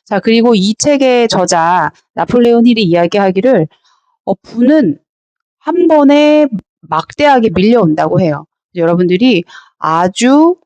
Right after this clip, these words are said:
긍정적이고 순수한 마음으로 여러분들에게 부여되는 부와 행운들은 또 감사하게 받는 연습도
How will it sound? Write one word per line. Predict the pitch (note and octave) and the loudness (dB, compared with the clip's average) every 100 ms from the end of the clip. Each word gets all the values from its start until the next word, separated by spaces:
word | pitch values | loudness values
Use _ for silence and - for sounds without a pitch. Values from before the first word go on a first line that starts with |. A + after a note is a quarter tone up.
| _ _ _ | _ _ _
긍정적이고 | - G#3 G#3 A3+ A3 G3 F3+ F3 A3 B3 | -6 -4 0 0 0 0 -2 -2 -2 0
순수한 | D#4 D#4+ D#4+ D4+ A3 | 2 2 2 2 2
마음으로 | F#3 F3+ E3+ E3+ A#3 E4 - _ _ - | 0 0 -2 0 0 0 -2 _ _ -4
여러분들에게 | G#3 A3 A#3 A3 G#3+ G3+ G3+ G3 G3+ G3 _ _ _ _ _ | 0 2 2 0 -2 0 0 0 0 -2 _ _ _ _ _
부여되는 | - G#3 G#3+ G#3 G#3 F3+ F#3+ G3 F#3+ | -6 0 0 0 0 -2 0 -2 -6
부와 | - F#3+ G3+ F#3+ F#3+ G3+ | -20 -6 -2 0 2 2
행운들은 | D4 D4+ C4 G3 C4+ F#3 - - _ | 4 4 2 2 0 -2 -6 -20 _
또 | C4 | -8
감사하게 | C4 - F3+ G#3+ C4 C4 B3 | -6 -4 -2 0 2 0 -2
받는 | - G3 B3+ | -4 -2 0
연습도 | F3+ D#3 F#3 - E3 F#3 | 0 -2 -4 -10 -4 -2